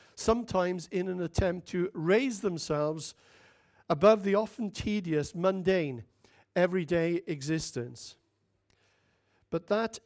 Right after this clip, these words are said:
yearning for something more can only ever truly be satisfied by God. That hole in our hearts is very much God-shaped. Now, many people know, and deep down in their hearts, that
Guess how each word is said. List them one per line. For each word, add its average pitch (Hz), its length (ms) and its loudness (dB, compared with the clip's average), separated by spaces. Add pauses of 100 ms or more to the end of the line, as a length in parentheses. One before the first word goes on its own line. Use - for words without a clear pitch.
yearning 196 540 2
for 175 100 -8
something 175 520 -4
more 147 300 0 (800)
can 170 160 -2
only 202 280 -2
ever 151 520 0
truly 151 420 0
be 143 340 -4
satisfied 147 680 -4
by 143 160 0
God. 123 400 -6 (680)
That 180 240 0 (240)
hole 214 480 6
in 175 160 0
our 175 160 2
hearts - 680 -4 (560)
is 147 160 -4
very 170 200 0
much 160 260 -4 (140)
God-shaped. 147 720 -4 (1300)
Now, 175 320 2
many 196 240 0
people 185 260 -2
know, 170 360 2
and 151 280 -6
deep 180 220 -6
down 170 180 0
in 175 140 -4
their 175 120 -2
hearts, 143 540 -8 (880)
that 160 400 0